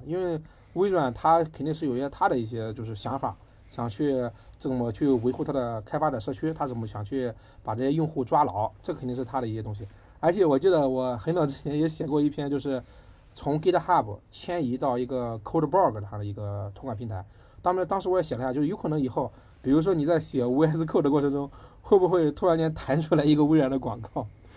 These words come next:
当然，虽然说这是比较极端哈的，也就是举，打个比方嘛，有可能就是说你用的这些东西都是一些被大公司控制的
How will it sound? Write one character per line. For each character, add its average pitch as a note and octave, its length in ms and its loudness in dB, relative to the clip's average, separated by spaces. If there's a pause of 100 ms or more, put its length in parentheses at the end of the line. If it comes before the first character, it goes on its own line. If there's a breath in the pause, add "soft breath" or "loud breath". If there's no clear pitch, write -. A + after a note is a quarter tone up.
(120)
当 G#3 120 2
然， G#3 80 0
虽 A#3+ 100 2
然 G#3+ 80 6
说 G#3 80 6
这 A3 100 0
是 G3+ 240 2 (240 loud breath)
比 E3+ 80 2
较 F3 140 6
极 C3 180 0
端 D#3+ 160 4
哈 D3 120 2
的， A#2 100 -2
也 C3 80 4
就 D#3 80 2
是 D#3+ 240 0
举， A#2+ 160 -18
打 B2+ 160 -6
个 E3+ 80 0
比 D3+ 180 -4
方 A2+ 160 -6
嘛， G2 140 -6
有 C#3+ 100 0
可 G3+ 120 -2
能 F3 80 -2
就 F#3+ 40 -2
是 F#3 80 2
说 E3+ 220 -2 (300 soft breath)
你 C3+ 140 2
用 G#3 120 2
的 F#3+ 60 0
这 F#3+ 80 0
些 F#3+ 40 0
东 F#3 120 -4
西 D#3 120 -4
都 E3 140 -2
是 F3 140 0
一 - 20 2
些 E3+ 140 -2
被 E3+ 160 -4
大 E3+ 180 0
公 E3 180 -4
司 D#3+ 140 -8
控 E3+ 260 -6
制 A#2 80 -6
的 F#2+ 120 -10